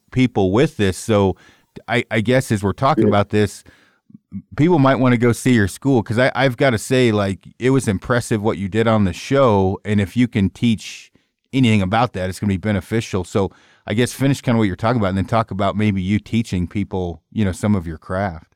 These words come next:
Speaker 2: Yeah, I mean, there's a lot. That was, I, I've thought a lot about the whole resilience thing, and that's one aspect of it. I felt like, you know, there's, like, certain mental attitudes you can take. I've,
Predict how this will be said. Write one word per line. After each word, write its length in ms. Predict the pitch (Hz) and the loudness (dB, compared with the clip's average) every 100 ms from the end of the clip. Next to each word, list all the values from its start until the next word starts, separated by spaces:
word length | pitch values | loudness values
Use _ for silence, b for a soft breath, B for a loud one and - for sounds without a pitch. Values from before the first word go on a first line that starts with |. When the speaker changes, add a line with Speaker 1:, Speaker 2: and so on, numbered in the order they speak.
| _ - | _ -4
Speaker 2:
Yeah, 260 | 208 226 185 | 0 2 2
I 40 | |
mean, 180 | 175 175 | 4 4
there's 200 | 180 156 | 2 2
a 40 | 139 | 2
lot. 360 | 135 165 160 | 4 2 2
That 160 | 147 160 | 2 2
was, 200 | 139 127 | 2 2
I, 140 | 135 147 | 2 0
I've 320 | 135 123 123 | 0 -2 -2
thought 200 | 135 120 | 0 2
a 40 | 110 | 2
lot 220 | 113 123 | 2 2
about 320 | 101 98 - | 2 0 2
the 100 | 95 | 2
whole 180 | 95 90 | 2 0
resilience 520 | 92 82 95 98 98 - | -2 -2 0 0 -2 -2
thing, 180 | 104 | 0
and 100 | 98 | 0
that's 160 | 107 110 _ - | 0 -4 _ -6
one 420 | 76 92 107 107 | -4 0 0 0
aspect 600 | 107 113 - 113 107 - | -2 -4 -4 -4 -2 -2
of 180 | 117 113 | -2 -2
it. 140 | 117 | -2
I 120 | 98 95 | -2 -4
felt 220 | 117 110 - | -4 -4 -2
like, 200 | 92 - - _ _ | -6 -8 -20 _ _
you 100 | 147 | -4
know, 120 | 151 | 0
there's, 140 | 131 123 | 0 0
like, 160 | 120 - | -2 -2
certain 400 | 151 147 117 101 | -2 0 0 0
mental 380 | 104 113 117 104 | 0 0 2 2
attitudes 560 | 95 104 113 120 117 117 | 2 2 0 0 0 0
you 120 | 117 | -2
can 180 | 120 117 | -2 -2
take. 320 | 123 127 123 | 0 0 2
I've, 160 | 113 | 0